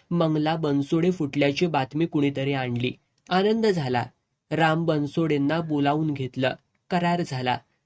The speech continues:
माझ्या नावाशी गुलाबरावाच्या सोडीचं आणखी एक नाव जोडलं गेलं. मंगला बनसोडे, अफलातून सौंदर्य लाभलेली एक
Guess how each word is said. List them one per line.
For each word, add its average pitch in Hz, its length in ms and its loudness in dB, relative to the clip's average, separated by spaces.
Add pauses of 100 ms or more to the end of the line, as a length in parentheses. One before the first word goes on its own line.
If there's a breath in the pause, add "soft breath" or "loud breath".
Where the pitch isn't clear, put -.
(140)
माझ्या 147 460 0
नावाशी 139 520 -2
गुलाबरावाच्या 147 920 -2
सोडीचं 147 560 -2
आणखी 143 540 -2
एक 151 140 -4
नाव 139 260 -4
जोडलं 135 500 0
गेलं. 123 280 0 (840)
मंगला 214 380 4
बनसोडे, 135 580 0 (500)
अफलातून 147 540 0
सौंदर्य 151 720 0
लाभलेली 147 720 0
एक 180 100 0